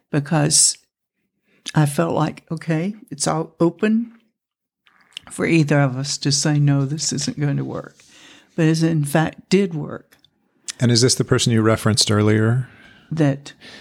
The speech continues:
Speaker 2: You mentioned a counselor who had given you some good advice that
Speaker 1: Yes.
Speaker 2: lifted a weight?
Speaker 1: Yes. She's the one.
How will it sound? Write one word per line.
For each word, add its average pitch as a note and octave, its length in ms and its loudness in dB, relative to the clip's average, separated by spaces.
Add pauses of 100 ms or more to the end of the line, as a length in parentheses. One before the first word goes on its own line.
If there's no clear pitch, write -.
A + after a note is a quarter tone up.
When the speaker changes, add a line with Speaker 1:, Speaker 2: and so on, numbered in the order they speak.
(200)
Speaker 2:
You A#2 160 2
mentioned G#2+ 600 0
a G#2 240 0
counselor G#2 560 0
who G2 180 -2
had F#2 120 -4
given F#2 240 -2
you F#2+ 140 -2
some F#2 460 -4
good G2 180 -2
advice F#2+ 340 0
that D3 160 2
Speaker 1:
Yes. - 20 -6
Speaker 2:
lifted G2 300 0
a G2 80 0
weight? F#2+ 320 -2 (680)
Speaker 1:
Yes. F3+ 460 -2 (1000)
She's - 380 -4
the F3+ 80 -6
one. E3 440 -6